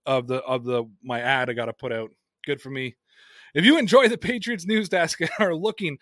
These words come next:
for more Patriots content and a more relaxed atmosphere, check out the Dear Pats Nation live show on YouTube, where my boy Connor and I talk about the Patriots, get whatever kind of shenanigans our viewers get us into. It's a one hundred percent fan-driven show.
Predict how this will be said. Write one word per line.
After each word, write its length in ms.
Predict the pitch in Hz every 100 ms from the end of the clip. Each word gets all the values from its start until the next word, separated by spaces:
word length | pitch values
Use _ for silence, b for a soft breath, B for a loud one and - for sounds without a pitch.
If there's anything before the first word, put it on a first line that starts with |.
| B B
for 120 | - 190
more 220 | 185 247
Patriots 400 | 214 226 233 185
content 380 | 190 160 151 143
and 80 |
a 40 | 147
more 220 | 147 165
relaxed 400 | 185 165 165 -
atmosphere, 400 | 151 160 156 175
check 380 | - - 269 339
out 180 | 302 202
the 100 | 247
Dear 240 | 160 254
Pats 300 | 240 240 -
Nation 240 | 240 233
live 280 | 202 214 233
show 240 | - 240 233
on 240 | 214 233
YouTube, 520 | 165 208 240 240 220
where 100 | 175
my 120 | 185
boy 200 | 170 208
Connor 380 | 196 - 196 214
and 100 | 202
I 180 | 190 214 - B B
talk 220 | 208 220
about 180 | 214 220
the 80 | 175
Patriots, 420 | 196 196 247 202
get 160 | 220
whatever 280 | 214 226 233
kind 180 | - 190
of 60 | 175
shenanigans 560 | 170 151 143 156 175
our 160 | 156 170
viewers 340 | 131 147 147
get 140 | 127 131
us 120 | 117
into. 360 | 117 113 156 196 B B -
It's 100 | 190
a 60 |
one 260 | 190 196 196
hundred 180 | 196 185
percent 400 | 175 190 190 -
fan-driven 680 | - 202 208 220 175 185 165
show. 360 | - 110 98